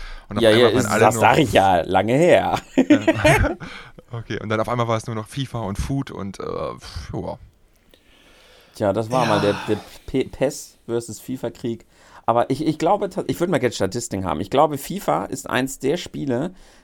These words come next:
Speaker 2: das die niedrigste, äh, wie, wie drück ich das aus?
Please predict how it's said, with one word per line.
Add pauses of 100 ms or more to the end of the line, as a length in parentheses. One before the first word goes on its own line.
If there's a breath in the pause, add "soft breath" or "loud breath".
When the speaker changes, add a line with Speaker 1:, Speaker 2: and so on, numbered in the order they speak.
Speaker 2:
das
die
niedrigste, (400)
äh,
wie,
wie
drück
ich
das
aus?